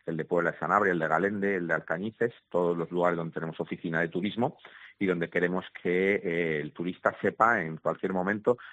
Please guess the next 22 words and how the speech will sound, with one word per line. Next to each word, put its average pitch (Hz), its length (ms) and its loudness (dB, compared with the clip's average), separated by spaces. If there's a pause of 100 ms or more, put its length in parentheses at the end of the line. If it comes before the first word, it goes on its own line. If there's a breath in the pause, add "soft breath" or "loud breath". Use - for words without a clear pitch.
(120)
que 95 80 2
visite 101 320 0
cualquiera 101 420 6
de 98 100 2
esos - 220 -8
puntos, 120 480 -2 (300 soft breath)
pues 95 140 -6
se 90 100 0
le 85 100 4
va 90 140 6
a 95 80 10
ofrecer, 101 720 4
eh, 80 720 2
un 110 160 -2
plan 76 420 0 (220)
atractivo, 90 640 0
interesante, 117 720 2 (360 loud breath)
para 87 440 6
poder 90 320 2
seguir 98 240 -2
con 90 160 0
nosotros, 92 460 -2